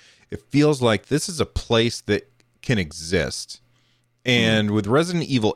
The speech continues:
Speaker 1: eight, like, there's a, there's a castle, and, like, you're, like,
Speaker 2: Yeah.
Speaker 1: y-, I think, I believe you're the same character from the previous game,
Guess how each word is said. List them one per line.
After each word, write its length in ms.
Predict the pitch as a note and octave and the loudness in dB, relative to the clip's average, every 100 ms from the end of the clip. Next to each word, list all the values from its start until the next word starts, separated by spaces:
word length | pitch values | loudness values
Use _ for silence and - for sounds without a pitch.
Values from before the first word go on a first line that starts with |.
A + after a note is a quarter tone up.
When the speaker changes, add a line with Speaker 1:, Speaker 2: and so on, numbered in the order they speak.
| G2 | 0
Speaker 1:
eight, 540 | C#3+ A2+ G2 - - - _ _ _ - | 2 2 -2 -6 -12 -14 _ _ _ -4
like, 200 | G#2+ - | -4 -2
there's 200 | G#2 D2+ | -4 -2
a, 140 | D2 - _ | -10 -14 _
there's 180 | B2 A#2+ | -4 -4
a 80 | F2 | -4
castle, 760 | - - B2 - C3 A#2 A2 _ _ _ _ _ | -6 -4 -4 -2 0 0 -2 _ _ _ _ _
and, 720 | A#2 A2 G#2+ G2+ G2 F#2 F2+ - - - _ - | -2 0 2 0 -2 -4 -8 -12 -20 -20 _ -2
like, 300 | G#2 G#2 - _ _ _ | 0 0 -6 _ _ _
you're, 340 | G2 A#2 D#3 F#3 | -2 2 4 4
like, 340 | E3+ D3+ - | 4 2 -2
Speaker 2:
Yeah. 100 | - - F#2 - - A#2+ B2+ C#3 C#3+ | -8 -10 -20 -20 -20 -20 -20 -20 -8
Speaker 1:
y-, 280 | B2+ A#2 - | -6 -6 -4
I 100 | A2+ | -2
think, 260 | A#2 C#3+ F3+ | 0 0 0
I 80 | F#2+ | -2
believe 320 | F2 G#2 A3+ | 0 0 0
you're 120 | D3 | 0
the 100 | F#2 | 0
same 300 | - A2 F#2+ | -2 -2 -2
character 480 | - C#3 D3+ - F2+ | -2 -4 -4 -2 -4
from 560 | - G#2+ F#2+ F2+ E2 D2+ | -2 -2 0 -2 -4 -4
the 160 | F2+ | -4
previous 560 | E2+ - F3+ A3 A2 - | -2 0 0 2 -2 -2
game, 420 | F#2+ F#2 F#2 F2+ | -2 0 0 -2